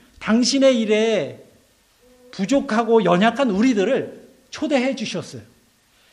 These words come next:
그리고 우리의 가슴에 하나님 나라에 대한 비전을 심어주셨어요. 그 비전 덕분에 우리의 삶은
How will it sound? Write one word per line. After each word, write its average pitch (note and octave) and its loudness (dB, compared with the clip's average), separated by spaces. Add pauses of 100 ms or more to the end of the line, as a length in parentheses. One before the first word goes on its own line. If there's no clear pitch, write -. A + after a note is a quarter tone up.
(180)
그리고 C4+ 2
우리의 C#4 2
가슴에 G#3+ -2 (580)
하나님 D4 2
나라에 B3 4
대한 B3+ 0
비전을 A#3 0 (260)
심어주셨어요. A#3+ 0 (1500)
그 E4 4
비전 C4 4
덕분에 A3 2
우리의 A#3 2
삶은 G#3+ -2